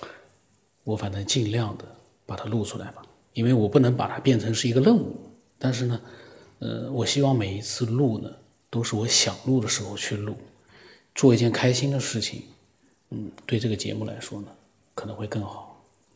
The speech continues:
我不希望就是说强迫自己每天必须要把多少多少去录完，那个我倒觉得也没有必要。那么在四月二十四号的时候，那个时候老金呢，他分享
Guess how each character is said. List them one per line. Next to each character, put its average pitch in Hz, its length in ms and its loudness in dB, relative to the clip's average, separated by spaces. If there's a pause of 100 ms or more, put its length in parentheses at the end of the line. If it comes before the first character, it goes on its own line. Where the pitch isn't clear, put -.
我 107 120 -4
不 - 80 -8
希 - 180 0
望 123 200 2
就 104 100 -6
是 - 160 -8
说 107 400 -10
强 120 300 -4
迫 123 220 2
自 110 160 -4
己 - 240 -8 (640)
每 117 180 -6
天 110 320 -8 (880)
必 123 140 0
须 123 220 -2
要 113 120 0
把 101 280 -6
多 113 180 -6
少 107 120 -10
多 113 140 -6
少 - 280 -10
去 - 180 -6
录 107 220 -4
完， - 140 -10 (500)
那 117 160 -2
个 107 60 -4
我 110 120 -2
倒 113 180 -2
觉 120 180 -8
得 120 100 -6
也 113 120 -8
没 117 140 -10
有 104 100 -8
必 110 200 -12
要。 107 120 -14 (460)
那 120 80 0
么 113 400 4
在 117 220 -2
四 - 280 2
月 107 560 -6 (240)
二 123 200 -2
十 113 40 0
四 - 280 0
号 110 160 -6
的 110 80 -8
时 - 180 -2
候， - 260 -10 (220)
那 123 140 0
个 107 60 0
时 123 120 4
候 131 60 4
老 104 160 2
金 170 200 4
呢， 117 80 2
他 120 420 0
分 143 200 0
享 120 200 -4